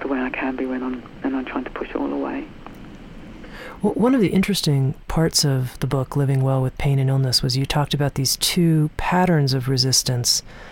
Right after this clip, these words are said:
Speaker 2: that most people seem to fall into when they're not turning towards their pain, and, and you called it blocking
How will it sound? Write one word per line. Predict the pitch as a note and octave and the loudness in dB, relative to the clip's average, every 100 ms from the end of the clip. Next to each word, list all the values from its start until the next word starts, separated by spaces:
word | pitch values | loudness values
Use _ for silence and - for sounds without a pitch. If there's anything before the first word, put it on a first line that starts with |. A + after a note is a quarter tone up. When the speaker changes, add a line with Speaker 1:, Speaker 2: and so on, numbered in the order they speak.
| - - - - | -18 -20 -16 0
Speaker 2:
that | D#3 C#3+ C#3 - | 2 4 2 2
most | D#3+ D#3 D3+ | 4 4 2
people | - D3+ - C3+ B2+ B2+ - - - - | 2 0 0 0 0 -2 -8 -20 -20 -4
seem | - D3+ | 0 2
to | C#3 | 2
fall | - D3 C#3 | 0 2 4
into | D3 D3 C#3 C3 | 4 4 2 2
when | C3 C3 | 2 2
they're | C3 C3 | 2 0
not | D3+ D3 D3 - - - | 2 4 2 0 -8 -8
turning | - C#3+ B2+ | 0 2 2
towards | B2 C3 B2 | 0 -2 -2
their | - B2+ | -2 -2
pain, | - B2+ B2 B2+ - - - | -2 0 0 -2 -8 -16 -2
and, | D3+ D3 | 0 2
and | D3+ | 2
you | |
called | D3 D3+ C#3+ | 2 0 0
it | B2+ - | -2 -2
blocking | C#3+ D3 D3+ - E3 D#3+ E3 | 0 2 2 2 4 4 2